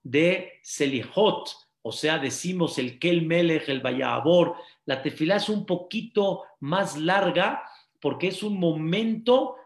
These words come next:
de misericordia. Por eso a-, a-, ampliamos un poquito más el rezo.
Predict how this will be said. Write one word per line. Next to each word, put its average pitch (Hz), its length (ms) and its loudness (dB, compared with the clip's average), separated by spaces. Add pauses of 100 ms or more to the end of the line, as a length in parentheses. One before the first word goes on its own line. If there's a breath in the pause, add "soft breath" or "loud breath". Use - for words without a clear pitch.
(160 loud breath)
de 165 480 -2
misericordia. 143 1120 -2 (320 soft breath)
Por 143 220 2
eso 220 720 0 (800)
a-, 139 120 0
a-, 151 420 -2
ampliamos 185 680 0
un 196 140 -4
poquito 175 340 -2
más 185 220 0
el 156 100 0
rezo. 160 560 -2